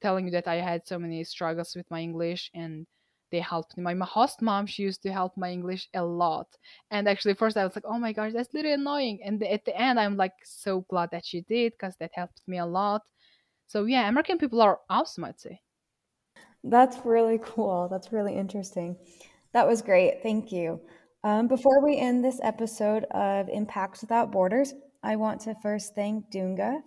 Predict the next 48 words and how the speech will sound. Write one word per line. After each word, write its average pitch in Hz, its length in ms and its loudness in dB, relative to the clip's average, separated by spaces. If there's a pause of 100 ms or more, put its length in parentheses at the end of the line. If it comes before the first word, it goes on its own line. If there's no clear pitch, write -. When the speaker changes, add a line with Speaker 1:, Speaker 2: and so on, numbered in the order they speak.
Speaker 2:
for 214 140 2
agreeing 214 360 0
to 208 80 -4
do 196 120 -4
this 208 160 -2
podcast 190 680 -2
with 202 160 -8
me, 202 280 -4 (480)
and 214 200 6
thank 220 300 0
her 220 280 0
for 220 140 -2
all 190 180 2
of 196 140 -6
her 208 100 -4
responses. 196 760 -4 (320)
And 202 100 -4
I 202 100 0
think 220 280 -4
my 208 180 -2
listeners 208 540 -4
will 208 120 0
agree 196 300 0
with 190 200 -2
me, 190 120 -6
Dunga, 190 440 0 (460)
when 208 180 0
I 208 160 0
say 202 300 -2
that 190 240 0
you 214 300 -2
are 196 160 0
making 185 340 -6
a 196 40 -6
huge 220 360 -6
impact - 680 -6
on 180 160 -2
the 185 80 0
members 185 460 0
of 185 140 -4
your 180 200 0
community. 180 720 -6 (520)
And 196 160 -2
I 202 100 0
believe 202 260 -2
that 185 140 4
you 180 80 -2
can 180 480 -4